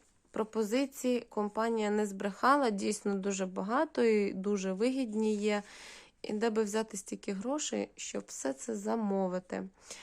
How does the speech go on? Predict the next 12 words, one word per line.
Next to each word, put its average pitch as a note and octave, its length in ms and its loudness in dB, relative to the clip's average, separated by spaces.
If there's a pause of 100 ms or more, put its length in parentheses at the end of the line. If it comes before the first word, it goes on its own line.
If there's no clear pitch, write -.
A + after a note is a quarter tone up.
(180)
І - 160 0
знову C4 300 4
ж B3+ 100 -6
таки - 300 0
акція. G3+ 480 0
Купуй A#3+ 380 0
будь-які G#3+ 480 0
дві, G3+ 500 0 (540)
е, G#3 160 4
парфумовані G#3 720 4
водички D4 640 4
за, A#3+ 320 6